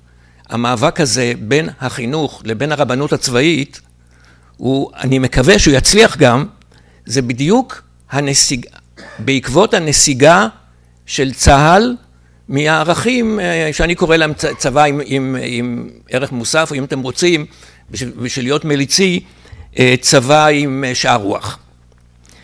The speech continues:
ו-, ו-, ו-, והצבא, והצבא עשה את זה. אחר כך התחילו השינויים. השינויים, לפ-, בחלקם, או חלק מהם לפחות, הם לפעמים, כמו שה-,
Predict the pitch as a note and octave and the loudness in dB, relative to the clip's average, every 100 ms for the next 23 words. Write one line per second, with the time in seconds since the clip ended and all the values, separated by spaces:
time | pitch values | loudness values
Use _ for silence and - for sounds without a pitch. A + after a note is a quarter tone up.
0 | - _ - A#2 D3 D3 C#3+ D3+ C3 D3+ | -20 _ -6 0 2 2 2 0 2 0
1 | D3 D#3 - E3+ B3+ C4 A3+ G#3+ A3+ B3 | 2 0 2 2 2 0 -2 -2 -2 0
2 | A#3+ D3+ C#3+ D#3 G3 A3+ E4+ E4 D#4 - | 2 2 2 0 -4 -2 -2 -2 -4 -6
3 | C4 C4 B3+ A#3 A3+ G#3+ C#3+ F3 F3+ A3+ | -4 -4 -2 -2 -2 -4 -4 -4 -4 -4
4 | A3 - - D3 - C#3+ D3 D3 F#3 G3 | -6 -12 -10 -10 -8 -8 -6 -2 0 -2
5 | A3 - _ _ _ _ _ C#3+ C#3 C#3 | -4 -14 _ _ _ _ _ -4 -2 -4
6 | - _ F3+ F#3 F#3 F3 F3 E3 D#3 F#3 | -10 _ 2 2 2 0 0 0 2 4
7 | G3 - - _ _ _ _ _ D3 D3+ | 4 0 -18 _ _ _ _ _ -2 2
8 | D3 D#3 F3 F#3+ - - - D3 F#3 - | 2 2 2 0 -2 -12 -10 -2 0 2
9 | E3 | 2